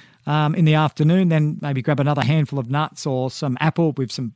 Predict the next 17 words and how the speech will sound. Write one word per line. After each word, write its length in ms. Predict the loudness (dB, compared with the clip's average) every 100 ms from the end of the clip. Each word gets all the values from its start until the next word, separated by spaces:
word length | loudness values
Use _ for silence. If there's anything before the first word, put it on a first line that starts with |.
| -8
almond 300 | -2 0 2
butter 240 | 2 2 2
on 80 |
it 40 | 0
or 100 | -4
some 160 | -6
peanut 280 | 0 0 0
butter 220 | -2 -2
smothered 420 | -2 -2 -2 -2 -2
in 120 | 0
the 80 | 2
apple, 360 | 0 2 -2 -4 -20 -20 _ 0
uh, 180 | 0 2
grab 260 | 2 4
another 360 | 4 2 0 0
protein 380 | 4 4 4 2
shake. 340 | 2 2